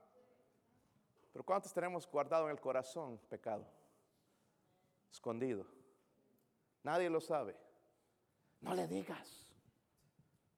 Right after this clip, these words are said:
Si nos descubren, nos avergonzamos. Pero por más que lo escondas, no lo escondes de Dios.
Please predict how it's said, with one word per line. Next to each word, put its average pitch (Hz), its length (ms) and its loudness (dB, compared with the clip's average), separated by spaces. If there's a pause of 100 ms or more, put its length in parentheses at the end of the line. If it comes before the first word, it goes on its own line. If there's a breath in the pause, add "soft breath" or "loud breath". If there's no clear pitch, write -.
Si 113 140 -6
nos 110 120 2
descubren, 147 460 2
nos 127 140 -2
avergonzamos. 107 840 -2 (1200 soft breath)
Pero 135 760 4
por 151 140 4
más 214 180 8
que 196 140 2
lo 156 80 4
escondas, 160 420 2
no 160 140 0
lo 143 80 2
escondes 131 420 -2
de 117 120 4
Dios. - 420 -2